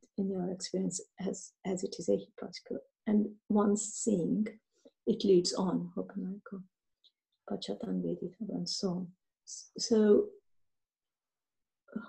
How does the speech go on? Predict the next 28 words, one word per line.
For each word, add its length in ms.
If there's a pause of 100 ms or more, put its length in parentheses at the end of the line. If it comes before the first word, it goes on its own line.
(160)
few 220
days 300
later, 440 (240)
almost 400
like 180 (400)
having 460
this 400
something 300
opened, 560 (680)
um, 300
there 120
was 120
an 160
in-, 200
invitation 600
for, 400
uh, 100
listening 380
to 100
a 60
Dhamma 380
talk 340 (720)
in, 320
um, 440 (360)
the 320
Sri 240
Lankan 240
monastery. 540